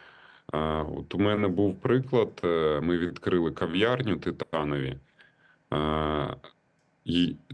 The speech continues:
для ветерана Федіра Самбурського. Так от, е, коли ми з ним спілкувалися, він був, е, в депресії, в П Т С Р, такий не дуже гарний стан був,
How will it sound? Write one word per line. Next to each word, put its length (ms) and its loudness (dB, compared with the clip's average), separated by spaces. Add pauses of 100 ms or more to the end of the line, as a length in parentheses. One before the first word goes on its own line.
для 380 4
ветерана 720 0
Федіра 460 0
Самбурського. 800 -2 (560)
Так 240 -2
от, 460 0
е, 420 2
коли 220 4
ми 160 4
з 140 -2
ним 260 2
спілкувалися, 1080 0
він 260 2
був, 300 2 (120)
е, 20 -2 (260)
в 120 -6
депресії, 640 0
в 40 -8
П 120 -4
Т 200 -2
С 200 -4
Р, 260 2
такий 260 -4
не 100 2
дуже 280 0
гарний 360 0
стан 320 0
був, 200 -2